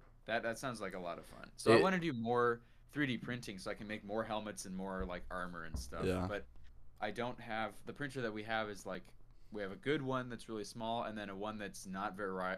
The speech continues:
Speaker 1: ver-, not very reliable, that's huge. Like, and it produces, you have, like, a fifty percent chance of it, like,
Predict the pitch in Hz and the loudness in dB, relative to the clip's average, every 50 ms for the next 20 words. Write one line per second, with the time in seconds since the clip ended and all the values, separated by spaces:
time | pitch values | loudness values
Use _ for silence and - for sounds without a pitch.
0 | - - - - 107 110 113 117 120 120 120 113 104 101 98 95 95 98 104 101 | -2 -6 -8 -6 -2 0 0 2 2 2 2 0 0 0 0 0 2 2 2 2
1 | 90 90 85 80 82 - - - - 107 95 82 82 82 - - - - - 90 | 0 -4 -6 -8 -10 -10 -12 -12 -10 -8 -8 -8 -10 -12 -14 -14 -14 -10 -6 -6
2 | 90 - - 95 92 92 92 - - 113 107 110 110 110 - 110 101 95 - - | -4 -4 -2 -2 -4 -4 -6 -8 -8 -4 -4 -4 -4 -4 -6 -8 -8 -8 -8 -10
3 | - - - - - - - - - - - - - - - - - - - - | -12 -14 -18 -20 -20 -20 -20 -20 -20 -20 -20 -20 -20 -20 -20 -20 -20 -20 -20 -20
4 | - - - 107 113 110 107 110 117 - - - - - - - - - - - | -18 -12 -6 -2 -2 -2 0 -2 -4 -4 -6 -8 -12 -14 -18 -20 -20 -20 -20 -20
5 | - - - - - - - - - - - 123 - - 117 110 - 104 - - | -20 -20 -20 -20 -20 -20 -20 -20 -12 -8 -8 -8 -6 -6 -6 -6 -6 -6 -8 -8
6 | 101 95 - - - 101 98 95 - - 92 92 92 87 87 85 - | -8 -8 -8 -8 -6 -6 -6 -6 -6 -8 -6 -4 -4 -2 0 2 2